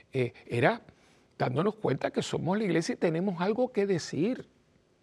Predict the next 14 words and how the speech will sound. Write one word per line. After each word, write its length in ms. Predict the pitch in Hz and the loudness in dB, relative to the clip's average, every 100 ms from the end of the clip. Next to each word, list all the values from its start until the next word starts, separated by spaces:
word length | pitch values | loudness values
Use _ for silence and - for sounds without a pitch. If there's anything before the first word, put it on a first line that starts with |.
| _ _ _ _ - - | _ _ _ _ -20 0
Y 200 | 165 143 | 4 8
hoy 220 | 151 196 - - | 6 4 -2 -2
es 180 | 151 - | 0 4
tan 200 | 165 156 | 4 6
válido 420 | 156 220 208 190 | 6 6 4 4
como 240 | 147 139 | 2 4
hace 260 | 175 - 202 | 2 4 4
veinte 360 | 160 170 170 | 4 2 2
años 280 | 170 196 220 | 2 2 0
atrás. 600 | 160 127 165 247 - - _ _ - - | -2 0 -2 -4 -10 -20 _ _ -20 -8
Yo 160 | - 143 | 0 2
diría 280 | 127 143 160 | 4 2 0
que 140 | - 120 | -2 0
más, 400 | 170 226 - | 0 0 -4